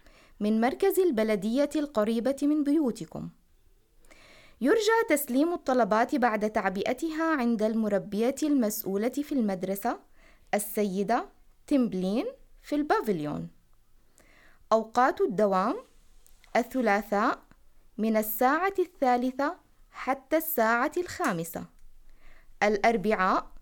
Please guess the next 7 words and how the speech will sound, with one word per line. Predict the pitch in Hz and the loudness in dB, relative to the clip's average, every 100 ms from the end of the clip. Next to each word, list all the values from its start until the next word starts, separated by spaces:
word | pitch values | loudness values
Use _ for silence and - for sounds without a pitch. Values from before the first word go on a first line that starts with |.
| - - - | -18 -14 -4
من | 196 | 0
الساعة | 185 185 - 180 175 180 | 0 0 0 2 2 -2
الثانية | 185 - 208 190 202 254 359 | -6 -2 -2 0 0 0 0
عشر | 349 233 226 240 370 - - - - | 0 0 -2 -2 -2 -8 -20 -20 -20
حتى | - 214 - 240 | -6 -6 0 -2
الساعة | 247 226 190 196 240 | 0 0 0 0 0
الثانية، | 359 - 392 330 190 160 | -2 -2 -2 0 0 -4